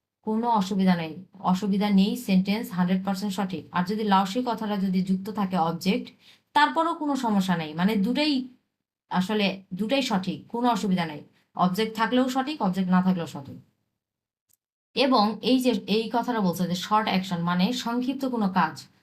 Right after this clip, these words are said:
সংক্ষিপ্ত কাজ কিভাবে? আহ, "ও খান ইশা", আমি একটু দেখি, এই যে একটু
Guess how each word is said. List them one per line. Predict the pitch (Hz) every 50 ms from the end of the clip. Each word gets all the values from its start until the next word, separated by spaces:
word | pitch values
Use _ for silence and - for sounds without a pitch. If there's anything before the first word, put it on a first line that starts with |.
| _ _ _ _ _ _ _ -
সংক্ষিপ্ত | 226 233 226 262 254 269 262
কাজ | 262 247 240 240
কিভাবে? | - 247 233 233 233 220 240 262 302 - - _ _ _ _ _ _ _ _ _ _ _ -
আহ, | 180 185 180 180 175 175 175 175 170 170 _ _ _ _ _ _ _ _ _ _ _ _ _ _ _ _ _ -
"ও | 170 175 175 180
খান | 180 - 294 320 277 240
ইশা", | 220 214 185 190 202 185
আমি | 185 196 220
একটু | 220 214 233 214
দেখি, | 185 185 180 185 185
এই | 196 202
যে | 220 - - -
একটু | 247 247 254 - - -